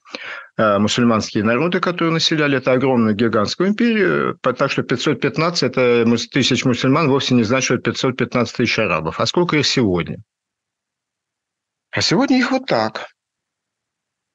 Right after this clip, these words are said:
А в статусе полноправных граждан государства Израиль с израильским паспортом, израильской медстраховкой, возможностью голосовать на израильских выборах, выдвигать своих представителей в Кнессет,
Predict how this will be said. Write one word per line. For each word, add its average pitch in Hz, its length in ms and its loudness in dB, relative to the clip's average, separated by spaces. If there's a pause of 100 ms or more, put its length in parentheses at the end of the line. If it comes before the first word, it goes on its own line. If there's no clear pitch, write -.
(140)
А 120 180 4
в 101 80 -4
статусе 123 600 0
полноправных 127 840 0
граждан 107 500 0
государства 110 580 0
Израиль 147 280 -2
с - 100 -6
израильским 98 460 -4
паспортом, 160 580 -2
израильской 98 420 -4
медстраховкой, 98 800 -2
возможностью 113 640 0
голосовать 110 600 0
на 104 80 0
израильских 101 540 -2
выборах, 160 420 2
выдвигать 101 420 -4
своих 101 200 -6
представителей 95 640 -4
в - 80 -12
Кнессет, 165 480 -2